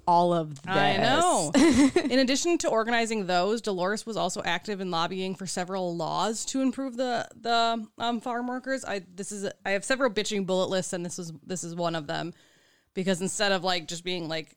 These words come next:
Speaker 2: talking it all out, so there were several laws. The first one was a bill to permit Spanish-speaking people to take the California's driver's exam in Spanish. Legislation to repeal
Speaker 1: Wait, wait. It was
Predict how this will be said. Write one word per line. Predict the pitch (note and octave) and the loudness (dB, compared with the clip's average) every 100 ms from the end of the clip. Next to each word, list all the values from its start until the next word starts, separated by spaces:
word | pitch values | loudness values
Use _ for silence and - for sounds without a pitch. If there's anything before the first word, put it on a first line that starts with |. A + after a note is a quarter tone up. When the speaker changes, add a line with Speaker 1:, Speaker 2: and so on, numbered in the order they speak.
| _ | _
Speaker 2:
talking | - F#3 F3+ | -6 -4 -2
it | F3+ | 0
all | F3 | 2
out, | E3 F#3 - | 2 2 0
so | G#3+ | -2
there | G3 | -2
were | F#3+ F#3+ F3+ F3+ - _ _ _ _ _ _ _ - | 0 0 0 0 -4 _ _ _ _ _ _ _ -12
several | - A#3+ B3+ | -6 -2 2
laws. | A3 G#3+ | 2 2
The | G#3 | 0
first | A3 A3+ | -2 0
one | B3 A#3+ A3+ | 0 0 2
was | G#3+ G#3+ G#3+ - - - _ - | 2 2 0 -4 -20 -20 _ -4
a | |
bill | F3+ A3 | 2 2
to | A3+ | 2
permit | - A3 A3+ - - | -6 -4 -4 -2 -6
Spanish-speaking | - G3 G3 G#3+ - A3 G#3 A3 | -4 -2 -2 -2 -6 -8 -6 -6
people | - A3 A3 | -4 -6 -6
to | G#3 | -6
take | G3+ G3 | -6 -6
the | G3 | -6
California's | G3 F#3+ G3 G#3 G3+ F3+ | -2 -2 -2 -6 -6 -6
driver's | F3 D#3 F3 A3 A3 | -6 -6 -4 -6 -6
exam | G3+ G#3+ A3 | -6 -4 -4
in | A3+ | -4
Spanish. | - F3 E3+ E3 - - - _ _ _ _ _ _ _ _ - | -4 -4 -2 -4 -6 -12 -16 _ _ _ _ _ _ _ _ -6
Legislation | F#3 G#3 G3+ A3+ A3+ A#3 | -2 -2 -2 0 0 -2
to | - | -2
repeal | A3 G3+ A3+ | -2 -2 2
Speaker 1:
Wait, | A3 G#3 - - - | 6 6 6 2 0
wait. | A3 G3+ F#3+ | 2 4 2
It | G3+ - | 2 2
was | G3+ G3 F#3+ F3+ F3 - | 4 6 4 2 -2 -8